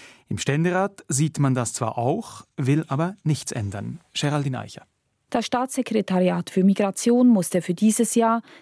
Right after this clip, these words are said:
Speaker 2: die Hochrechnung der Asylzahlen laufend nach oben korrigieren. Zu Beginn ging es von zweiundzwanzigtausend aus, dann von neunundzwanzigtausend.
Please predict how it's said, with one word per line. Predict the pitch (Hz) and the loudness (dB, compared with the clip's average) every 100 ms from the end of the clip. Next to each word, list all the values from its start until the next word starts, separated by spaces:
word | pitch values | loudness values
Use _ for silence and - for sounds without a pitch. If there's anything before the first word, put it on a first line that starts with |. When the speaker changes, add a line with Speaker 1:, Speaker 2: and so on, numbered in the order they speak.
| - | -2
Speaker 2:
die | 185 | 2
Hochrechnung | 220 240 240 214 226 214 | 2 2 0 2 4 4
der | 196 | 2
Asylzahlen | 175 175 196 208 202 190 190 | 0 0 0 2 2 2 2
laufend | 185 165 160 202 220 | 2 2 0 0 2
nach | 220 - | 0 0
oben | 214 180 175 - | 2 4 4 4
korrigieren. | 180 175 175 175 165 156 - - - - | 0 0 0 0 2 -2 -6 -20 -18 -4
Zu | 262 | 0
Beginn | 247 233 262 269 | 0 4 6 6
ging | 247 196 | 6 4
es | 175 - | 2 2
von | 180 160 | 0 0
zweiundzwanzigtausend | 180 185 196 185 - 175 196 240 - 214 220 233 - | 0 2 2 2 0 -2 0 -2 0 2 4 2 2
aus, | 208 208 - - - | 0 0 -6 -14 -6
dann | - 165 | -2 -2
von | - 175 | 0 2
neunundzwanzigtausend. | 180 220 214 208 208 196 208 - 190 190 185 190 - | 4 4 4 4 2 2 2 0 2 2 2 0 0